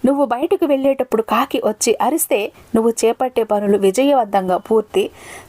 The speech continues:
చేస్తావనే సంకేతం. అలాగే ఇప్పుడు ఈ పితృ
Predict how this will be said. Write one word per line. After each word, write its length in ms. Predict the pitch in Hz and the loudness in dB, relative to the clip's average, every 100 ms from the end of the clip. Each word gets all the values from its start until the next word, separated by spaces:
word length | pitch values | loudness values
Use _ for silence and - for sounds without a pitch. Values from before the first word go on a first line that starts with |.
| - | -2
చేస్తావనే 640 | 226 240 247 202 190 254 - | -2 0 0 0 -2 -2 -2
సంకేతం. 520 | - 180 - 285 - - - - - - - - | -4 -2 -2 0 -4 -6 -20 -20 -20 -14 -8 -4
అలాగే 380 | 277 302 240 - | -2 0 0 -2
ఇప్పుడు 460 | 254 - 339 196 - | -4 0 0 0 0
ఈ 120 | 240 302 | 0 2
పితృ 420 | 277 262 349 | 0 -2 0